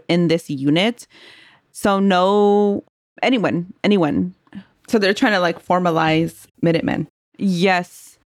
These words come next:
Speaker 1: And they would participate in enforcement actions against people thought to be migrants and asylum seekers crossing the border between the United States and Mexico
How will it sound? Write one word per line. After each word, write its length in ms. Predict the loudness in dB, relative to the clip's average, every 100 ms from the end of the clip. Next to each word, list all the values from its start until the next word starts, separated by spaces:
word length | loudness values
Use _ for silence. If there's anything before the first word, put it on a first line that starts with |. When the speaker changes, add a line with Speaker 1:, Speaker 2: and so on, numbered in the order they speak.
| _ _
Speaker 1:
And 760 | 0 2 4 2 2 0 0 -4 -8 _
they 80 | 0
would 500 | 2 2 2 0 0
participate 560 | -2 0 -4 0 0
in 140 | 2 2
enforcement 580 | 0 -2 -2 -2 -4 -6 _ _ _
actions 480 | -6 -6 -4 -2 0
against 480 | -2 0 -2 -4 -4
people 360 | -4 2 0
thought 440 | 0 -2 -2 -2 -4
to 260 | -6 -4
be 140 | 0 0
migrants 500 | 2 0 2 0 -2
and 140 | -2 -2
asylum 440 | -2 -2 0 -2
seekers 560 | -2 -4 -2 -2 -2 -10 -20 _ -8
crossing 360 | -4 -2 0
the 80 | 0
border 320 | 2 0 0
between 440 | -2 -2 -2 -2 0
the 60 |
United 260 | 2 2 0
States 280 | -2 -2 0
and 140 | 0
Mexico 460 | 0 -2 -4 -2